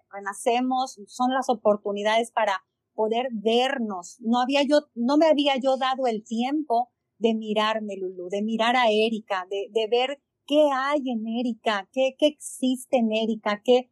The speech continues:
qué cosas de Erika están bien, que la hacen tener resultados que le gustan, y qué cosas de Erika a lo mejor adquirió en el transcurso de su vida que no son ella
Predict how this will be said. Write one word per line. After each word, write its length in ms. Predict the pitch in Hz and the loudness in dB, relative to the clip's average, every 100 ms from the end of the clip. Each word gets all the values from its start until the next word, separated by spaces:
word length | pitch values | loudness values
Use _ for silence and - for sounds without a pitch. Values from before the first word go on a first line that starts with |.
| _ | _
qué 200 | - 302 | -2 -2
cosas 500 | - 277 277 - 277 247 | 2 2 2 0 0 4
de 240 | 233 240 | 6 6
Erika 460 | 247 247 254 226 - _ _ | 6 2 -2 -2 -6 _ _
están 460 | 233 233 247 247 | -8 -4 -2 0
bien, 420 | 247 240 233 247 262 | 2 2 2 0 -2
que 120 | 240 | -2
la 120 | 220 | -2
hacen 240 | 233 254 247 | -2 -4 -4
tener 300 | 233 220 262 | -2 0 -2
resultados 640 | 277 254 220 220 220 233 | -2 -4 -4 -2 -2 -2
que 80 | - | -6
le 100 | 220 202 | -6 -4
gustan, 380 | 220 233 254 | -4 -4 -6
y 80 | 233 | -2
qué 180 | 226 254 | 0 2
cosas 340 | 277 269 285 | 2 0 0
de 220 | 240 233 247 | 2 4 4
Erika 280 | 262 - 214 - _ - | 0 -2 -4 -4 _ -4
a 120 | 233 | 0
lo 100 | 233 | 2
mejor 360 | 233 233 277 302 | 0 0 0 2
adquirió 720 | 302 - 233 214 226 254 294 | 0 -2 0 2 2 2 2
en 140 | 269 | -4
el 80 | 226 | -4
transcurso 520 | 233 214 214 254 247 | -2 -4 -4 -4 0
de 60 | 269 | 0
su 160 | 254 | 0
vida 320 | 226 240 247 254 | -2 0 0 2
que 100 | 247 | 0
no 240 | 233 277 | 2 -2
son 360 | 294 285 285 262 | -2 -2 0 0
ella 400 | 269 320 269 | 2 2 2